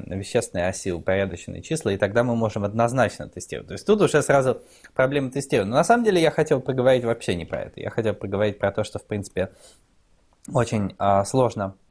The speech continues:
а, все это счастье как-то автодокументировать, в том смысле, что мы пока, а, мы пока вот, например, мы получаем тапл, и, а,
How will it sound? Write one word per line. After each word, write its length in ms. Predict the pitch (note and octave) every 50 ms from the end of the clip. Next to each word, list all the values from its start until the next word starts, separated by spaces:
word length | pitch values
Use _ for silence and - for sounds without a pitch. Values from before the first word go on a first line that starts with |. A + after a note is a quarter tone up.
| -
а, 160 | F#2 F#2 F#2+ F#2
все 160 | - - A#2
это 140 | A2 A2 -
счастье 340 | - - A2+ G#2 - - -
как-то 920 | - - - - - - - F#2+ F#2 F#2 F2+ E2 C2+ B1 - - - - _ _ _
автодокументировать, 1080 | - A2+ A#2 A2+ - - G2+ G2 F#2+ F#2+ - G2+ G#2+ A#2+ B2+ - - F4 D#4 E3 B2 -
в 20 |
том 140 | - A2 G#2+
смысле, 320 | - - F3 F3+ - D3
что 120 | - - A#2
мы 140 | A#2+ C#3
пока, 380 | C3+ C#3 B2+ - C3 B2 A#2+ - - - - - - - _ _
а, 400 | - G#2 G#2 G#2 G2 G2 G2 G2
мы 140 | G2+ C3 C3+
пока 280 | - B2 A2 - A#2+
вот, 140 | A2 A2 G#2
например, 400 | A#2 G#2+ - - A2+ A2+ A#2 G#2+
мы 140 | G#2+ A2 A2
получаем 460 | A2+ A2+ A2+ A#2 A#2 - B2+ A#2 A2+
тапл, 440 | A2+ - G3+ A3+ A3+ - E3 C3 A#2+
и, 400 | - - A2+ B2 B2+ B2+ B2 A#2+
а, 360 | G#2+ G2+ A2 A#2 A2+ A2+ -